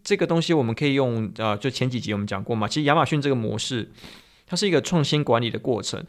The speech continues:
那创新管理其实比较适用于就是专案组织啦，或者是学习型组织，或是，啊，就是这类型，就是跨，跨部门的功能型组织。可是因为这个是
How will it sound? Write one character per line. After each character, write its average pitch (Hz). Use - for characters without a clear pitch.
那 196
创 185
新 185
管 143
理 131
其 123
实 127
比 117
较 131
适 131
用 120
于 107
就 120
是 120
专 123
案 123
组 117
织 123
啦， 113
或 123
者 113
是 123
学 117
习 107
型 107
组 107
织， 131
或 139
是， 135
啊， 107
就 170
是 185
这 180
类 180
型， 117
就 131
是 143
跨， 165
跨 220
部 208
门 117
的 110
功 151
能 120
型 113
组 -
织。 113
可 -
是 180
因 180
为 202
这 185
个 170
是 147